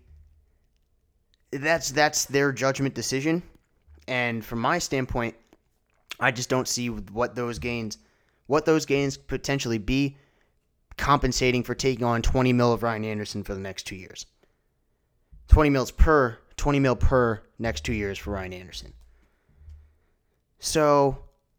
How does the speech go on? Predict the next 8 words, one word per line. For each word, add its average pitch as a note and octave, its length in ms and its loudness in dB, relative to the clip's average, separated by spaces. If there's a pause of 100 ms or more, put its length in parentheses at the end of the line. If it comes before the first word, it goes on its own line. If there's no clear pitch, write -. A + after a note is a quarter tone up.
(260)
out E3+ 120 4
of D#3+ 100 2
all G3 120 6
those G3 260 4
opt-in D#3 340 4
and C#3+ 140 0
trade C3+ 320 -2
scenarios, A2+ 720 -2